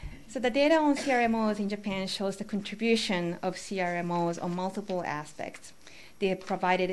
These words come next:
important f-, information to citizens, particularly when it was not given by the government, or at least that's the perception by the many majority of the citizen. They also function as a watchdog for the official government monitoring system.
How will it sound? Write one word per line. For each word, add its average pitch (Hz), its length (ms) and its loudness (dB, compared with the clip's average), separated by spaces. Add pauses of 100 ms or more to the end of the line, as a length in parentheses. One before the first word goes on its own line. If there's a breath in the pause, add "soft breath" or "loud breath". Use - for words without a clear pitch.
important 220 460 -4
f-, - 100 -10
information 190 560 -4
to 175 100 -6
citizens, 202 560 -2
particularly 214 480 -6
when 185 220 -6
it 170 40 -6
was 170 220 -6
not 160 320 -6
given 220 380 -4 (400 loud breath)
by 180 100 0
the 170 80 -2
government, 175 340 -2
or 170 140 -4
at 175 160 -6
least 170 280 -6
that's 160 180 -4
the 175 60 -12
perception 170 580 -8
by 160 140 -4
the 160 100 -8
many 165 420 -2
majority 160 460 -6
of 151 100 -10
the 156 80 -8
citizen. 277 440 -6 (680 loud breath)
They 226 80 2
also 233 380 6
function 208 500 2
as 185 160 -4
a 175 60 -4
watchdog 175 580 -2
for 170 220 -6
the - 100 -6
official 160 460 -8
government 160 400 -4
monitoring 147 400 -8
system. - 560 -8